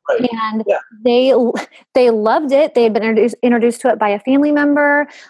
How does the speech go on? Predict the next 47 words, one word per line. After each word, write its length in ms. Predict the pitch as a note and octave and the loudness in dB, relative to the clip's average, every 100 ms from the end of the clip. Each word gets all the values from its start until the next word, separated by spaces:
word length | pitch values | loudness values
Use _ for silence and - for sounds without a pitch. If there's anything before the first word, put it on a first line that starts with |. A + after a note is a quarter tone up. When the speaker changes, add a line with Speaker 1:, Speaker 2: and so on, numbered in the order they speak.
| _ | _
Speaker 2:
um, 280 | A3+ G#3 G3 | -6 -4 -4
you 120 | A3 | -4
know, 180 | G3+ A3 | -2 -2
'cause 300 | C4+ C4+ B3 | -2 -2 -2
hearing 240 | - G#3+ B3+ | -4 0 2
impaired 320 | C4 B3+ B3 | 2 0 -2
people 340 | D#4+ E4+ D4+ | -2 0 0
get 160 | C4 B3+ | 0 0
diastases 640 | A#3+ C#4 D#4+ - E4 E4 | 2 0 -2 -8 -6 -6
too. 360 | - G4 C4+ D#4 _ _ _ D#3 | 0 2 2 0 _ _ _ -2
Speaker 1:
Yeah. 80 | C4 B3+ B3+ | 0 0 -2
Speaker 2:
And 220 | B3 B3 A#3+ | -2 -4 -2
so, 440 | C#4 C4 C4 B3+ - A#3+ A3 | 0 2 2 2 -4 -6 -6
but 160 | A#3+ B3+ | -4 -2
then 140 | C#4+ | 0
they're 100 | D4+ | 0
like, 160 | D4 C4+ | -2 -2
"I, 140 | B3 B3 | -2 -4
I 60 | B3+ | -6
can't 300 | B3 C4+ C4+ | -4 -2 -2
hear 160 | B3 D#4 | -2 0
you, 200 | F4 C#4+ | 2 2
and 120 | A#3 | 2
you're 120 | A#3 | 0
really 260 | A3+ E4 F4 | 0 0 2
good 120 | D#4+ | 2
at 80 | G#3+ | 0
demonstrating." 440 | B3+ C4+ B3 G3+ | 2 0 0 0
And 80 | G#3 | -2
I 80 | A3 | -2
am 340 | - C4+ G#3+ | 0 -2 0
really 460 | G#3+ C#4+ F#4 C#4+ A#3 | 2 4 4 2 0
visual, 400 | A3+ B3 B3+ A#3 | 0 0 2 0
and 80 | G#3 | 0
I 60 | |
do 160 | G3 F#3 | -4 -2
lots 260 | G#3+ F4 A#3+ | -2 -2 -4
of 80 | |
big 100 | C4+ | -2
motions. 440 | A#3+ A#3 A3+ A3+ G3+ | 0 0 0 -4 -4
I'm 100 | F#3+ | 0
always 220 | C#4 C#4 | 0 -2
pointing 500 | - C#4+ C#4 C#4+ B3+ | -2 0 2 2 2
and, 240 | G#3 F#3+ G#3 | 2 -2 -2
and 140 | G#3 | 0
modifying, 680 | C4 C4+ C4+ B3+ B3 A#3+ | 2 0 0 0 0 0
and, 120 | A3 | -2